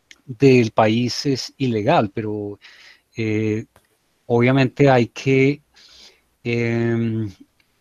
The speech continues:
llevar, eh, o formar a la policía aeroportuaria o a la policía aduanera en, en estos aspectos para que aprendan a reconocer,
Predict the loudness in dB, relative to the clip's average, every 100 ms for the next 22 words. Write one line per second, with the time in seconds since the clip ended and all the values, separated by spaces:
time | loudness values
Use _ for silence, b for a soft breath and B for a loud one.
0 | _ _ -18 -16 -14 -2 2 4 6 4
1 | 2 -2 -2 -2 -4 -10 -14 _ _ _
2 | _ 0 0 0 -2 0 2 2 2 2
3 | 2 0 -2 -4 -4 -4 -6 -2 -2 0
4 | -2 -4 -8 -4 0 0 0 -2 -4 -4
5 | -6 -8 -8 -8 -10 -12 -12 -10 -10 -8
6 | -4 -4 -2 -2 -2 -2 -2 -2 -2 -2
7 | -4 -4 -4 -6 -6 -8 -8 -6 -6 -6
8 | -10 -10 -8 -8 -8 -8 -8 -2 0 0
9 | 0 -2 -2 -6 -8 -6 -6 -6 -4 0
10 | 0 -4